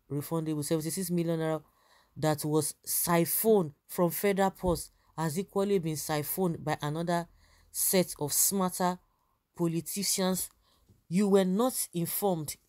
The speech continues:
too? Hmm. Ó lè gbé, ó lè gbà. No refund. The money is gone. Lessons to learn from delegates. We are expecting more politicians to cry out. Even though saying they will fight corruption during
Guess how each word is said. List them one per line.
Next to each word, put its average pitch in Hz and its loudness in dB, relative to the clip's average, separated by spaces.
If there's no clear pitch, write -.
too? 233 -4
Hmm. 170 -4
Ó 202 0
lè 190 2
gbé, 170 2
ó 180 2
lè 170 0
gbà. 139 -2
No 233 4
refund. 220 2
The 165 -4
money 214 0
is 139 -6
gone. 165 -2
Lessons 214 0
to - -4
learn 160 -2
from 143 -6
delegates. 151 -2
We 151 -2
are 156 4
expecting 180 -2
more 165 -2
politicians 147 -6
to 135 -8
cry 151 -2
out. 135 -2
Even 202 2
though 180 2
saying 165 0
they 143 0
will 139 -2
fight 160 -2
corruption 147 -2
during 156 -4